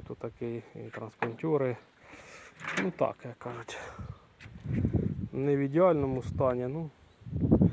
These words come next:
ну і не сильно критично. Вроді б то так сухенько, моторчик вроді б то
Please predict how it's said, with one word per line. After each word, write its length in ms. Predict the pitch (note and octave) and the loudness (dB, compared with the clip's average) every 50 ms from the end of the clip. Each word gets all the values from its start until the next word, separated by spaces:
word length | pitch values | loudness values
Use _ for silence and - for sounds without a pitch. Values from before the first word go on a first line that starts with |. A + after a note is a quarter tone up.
| - - - - - - | 4 -2 -2 -2 0 0
ну 140 | - C#3 C#3 | 0 0 0
і 20 | |
не 140 | C#3 C#3 C3+ | 0 0 -2
сильно 340 | - - C#3+ C#3 C3+ C3 B2+ | 0 -2 -2 0 0 -2 -4
критично. 680 | - C3 C3+ C3 - - A#2 G#2+ A2+ - - - A2 - - - _ _ _ - - - - - - - _ - - - - _ _ - - - - - - - - - - - - - - - - - - - - - - - - - - - | -2 -4 -4 -4 -4 -4 -6 -6 -6 -10 -14 -14 -14 -16 -18 -20 _ _ _ -20 -20 -20 -20 -20 -20 -20 _ -20 -20 -20 -20 _ _ -20 -20 -20 -20 -20 -20 -20 -20 -20 -16 -10 -10 -10 -10 -10 -16 -18 -20 -20 -20 -20 -20 -18 -16 -16 -14 -10
Вроді 340 | B2+ B2 B2 B2 B2 A2+ A#2 | -8 -6 -4 -4 -4 -4 -6
б 40 | A#2 | -6
то 120 | - - | -8 -10
так 260 | A2 - A#2 G#2+ - - | -6 -6 -6 -6 -6 -8
сухенько, 560 | - B2+ A2+ - E3 E3 D3 C3 - - A#2+ | -8 -10 -2 0 0 0 0 -2 -4 -6 -6
моторчик 600 | A#2+ A#2+ A#2 - C3 B2 - - - A#2+ - - | -6 -8 -6 -6 -6 -6 -6 -8 -14 -14 -10 -8
вроді 260 | A#2+ B2 A#2+ A#2+ A#2+ | -8 -6 -6 -6 -8
б 80 | A#2 - | -10 -10
то 140 | - B2 A#2 | -12 -12 -12